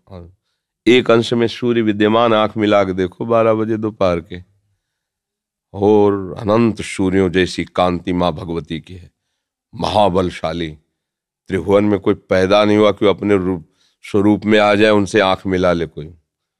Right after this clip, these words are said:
भगवान शंकर भी चरणों में लौट गए, <laughs> नहीं लौट गए? तो ये बात ध्यान रखना कि ये माँ कोई ऐसी माँ नहीं है प्राकृतिक, ये आद्या शक्ति चिदानंद माँ है। ये ऐसे थोड़ी सी चुनरी और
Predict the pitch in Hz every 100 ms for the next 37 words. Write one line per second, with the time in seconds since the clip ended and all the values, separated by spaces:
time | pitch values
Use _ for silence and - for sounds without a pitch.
0 | _ _ _ - 92 90 95 98 104 95
1 | 107 107 101 104 98 104 107 104 101 123
2 | 120 110 - 131 - 110 104 139 180 190
3 | 175 117 90 _ _ _ _ _ _ _
4 | _ _ - 87 82 85 92 90 95 92
5 | 95 98 - 113 110 107 101 95 98 98
6 | 92 101 95 90 104 101 98 90 90 98
7 | 113 120 _ _ _ _ _ - 98 95
8 | 92 90 92 76 - - _ - 90 90
9 | 85 101 95 - 90 - 92 - 95 95
10 | 92 90 87 87 85 90 113 117 _ _
11 | _ _ _ _ _ - 90 87 85 87
12 | 85 87 90 90 - - 90 90 90 92
13 | 92 90 87